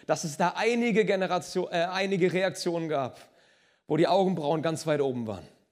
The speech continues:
Und die Leute gedacht haben, "Der Kerl, der hat einen Dachschaden." Aber die Tatsache, dass Gott auch heute noch redet, ist eine zutiefst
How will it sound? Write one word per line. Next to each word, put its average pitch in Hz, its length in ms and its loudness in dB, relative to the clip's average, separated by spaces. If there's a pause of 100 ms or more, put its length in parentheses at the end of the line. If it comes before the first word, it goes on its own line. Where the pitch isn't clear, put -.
(600)
Und 143 140 -4
die 151 80 2
Leute 156 280 0
gedacht 143 380 -4
haben, 135 460 -4 (100)
"Der 139 180 -2
Kerl, 123 400 -8
der 110 140 -8
hat 123 140 -10
einen 113 240 -8
Dachschaden." 98 500 -10 (2500)
Aber 170 120 4
die 151 120 0
Tatsache, 165 640 -4
dass 196 320 0
Gott - 180 -6
auch - 220 -6
heute 185 260 -2
noch 180 220 -2
redet, 165 280 2
ist - 220 -14
eine 143 200 -4
zutiefst - 840 -6